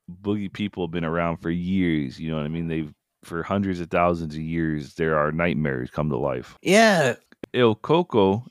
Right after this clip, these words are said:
Speaker 1: in Brazilian folklore, a similar character called Cuca is depicted as a female humanoid alligator or an old lady with a sack.
Speaker 2: <laughs> I don't know why that sounds funny.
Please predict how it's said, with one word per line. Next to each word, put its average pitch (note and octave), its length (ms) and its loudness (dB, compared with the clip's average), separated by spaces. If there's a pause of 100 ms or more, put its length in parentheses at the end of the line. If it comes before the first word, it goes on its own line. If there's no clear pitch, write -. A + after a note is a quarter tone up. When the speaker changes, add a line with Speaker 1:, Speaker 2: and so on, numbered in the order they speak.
Speaker 1:
in A2+ 140 2
Brazilian B2 460 2
folklore, B2 600 2
a G2+ 80 -2
similar C3+ 640 0
character A#2 420 -2
called G#2 340 4 (160)
Cuca A2 460 0 (720)
is G#2+ 160 2
depicted A2 480 4
as G2 160 6
a F2 120 4
female D#3 540 2
humanoid A#2+ 500 2
alligator F#2 540 2
or C#2+ 240 2
an E2 80 2
old G#2 240 2
lady G2+ 240 4
with F2+ 180 4
a D2+ 80 0
sack. - 400 -4 (100)
Speaker 2:
<laughs> - 80 -2
I F#3 280 6 (300)
don't F#3 180 4
know G3+ 80 6
why F3 180 2
that E3 120 0
sounds D#3 260 -4
funny. C3+ 420 -4